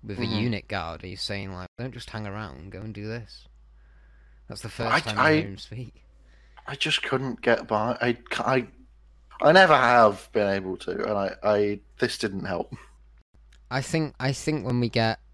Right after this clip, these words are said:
Speaker 1: through more of his stuff,
Speaker 2: Mm-hmm.
Speaker 1: something will click, 'cause it did with me. For ages, I thought, "This is the wor-, th-, he is the worst Doctor." And they're all good in their own right, but it, something clicked with me. Um,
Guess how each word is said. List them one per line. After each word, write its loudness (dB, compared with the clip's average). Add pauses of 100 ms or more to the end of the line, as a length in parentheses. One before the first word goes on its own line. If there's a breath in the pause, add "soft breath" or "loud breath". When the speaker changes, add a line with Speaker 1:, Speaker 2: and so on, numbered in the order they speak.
(120)
Speaker 1:
through -2
more 0
of -4
his -4
stuff, -4 (640)
Speaker 2:
Mm-hmm. -6 (160)
Speaker 1:
something -2
will -2
click, -10
'cause -8
it -4
did -2
with -2
me. -2
For 0
ages, -2 (140)
I -8
thought, -10
"This -10
is -10
the -14
wor-, -10 (140)
th-, -10
he -6
is -6
the -6
worst -6
Doctor." -10 (840)
And -6
they're 2
all 8
good -2 (120)
in -2
their 2
own -2
right, -4 (100)
but 0 (300)
it, -6
something -2
clicked -6
with -8
me. -6 (360)
Um, 0